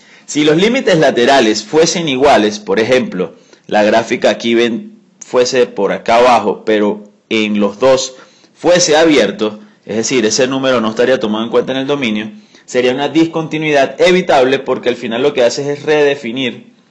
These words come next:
la función f de x para obligar a que en menos dos valga menos uno, pero ese no es el caso. Ahora, observa que si trazamos la gráfica desde menos dos hasta infinito, yo puedo trazarla sin necesidad de levantar el lápiz, por lo tanto sería una función continua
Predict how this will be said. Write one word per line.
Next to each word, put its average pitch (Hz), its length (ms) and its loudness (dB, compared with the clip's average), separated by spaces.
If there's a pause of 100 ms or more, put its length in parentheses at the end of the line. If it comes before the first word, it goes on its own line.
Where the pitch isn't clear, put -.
(120)
la 107 140 -4
función 110 340 -6
f 135 160 -2
de 151 200 4
x 135 200 -6
para 120 400 2
obligar 117 520 4
a 147 140 2
que 107 180 0
en 104 160 0
menos 180 360 0
dos 123 360 2 (300)
valga 131 800 2
menos 98 520 -6
uno, 160 380 0 (260)
pero 147 180 2
ese 131 180 -2
no 117 80 -4
es 113 60 -6
el 113 120 -2
caso. 170 380 0 (1600)
Ahora, 120 480 2
observa 147 540 2
que 113 140 -4
si 98 240 -6
trazamos 104 640 -2
la 98 320 -2
gráfica 110 680 0
desde 104 340 -2
menos 101 360 -4
dos 123 400 0
hasta 107 460 -2
infinito, 123 640 -2
yo 104 240 -2
puedo 113 220 0
trazarla 123 480 -2
sin 117 180 -8
necesidad 113 440 -4
de 113 60 2
levantar 113 500 -2
el 101 120 -4
lápiz, 117 400 0
por 120 180 -2
lo 127 140 -4
tanto 107 340 -4
sería 107 380 -4
una 110 160 -8
función 110 440 -10
continua 147 680 -6